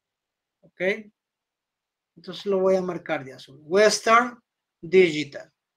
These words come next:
Para el caso específico de Western Digital, de Toshiba, de Seagate, que son las marcas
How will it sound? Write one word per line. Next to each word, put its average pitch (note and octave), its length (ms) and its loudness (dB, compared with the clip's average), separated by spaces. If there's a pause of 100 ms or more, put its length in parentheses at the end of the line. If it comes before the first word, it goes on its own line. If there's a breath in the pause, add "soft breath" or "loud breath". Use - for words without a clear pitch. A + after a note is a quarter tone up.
(2000)
Para D#3+ 300 2
el D#3+ 180 -4
caso C#4+ 460 6
específico G#3 840 -2
de E3+ 100 -2
Western E3 600 2
Digital, F#3+ 960 2
de D#3 140 -8
Toshiba, F3 1000 -4
de C#3+ 240 -6
Seagate, D3+ 840 -4
que D3+ 120 -6
son D#3+ 300 -10
las D3 180 -6
marcas D#3+ 540 -8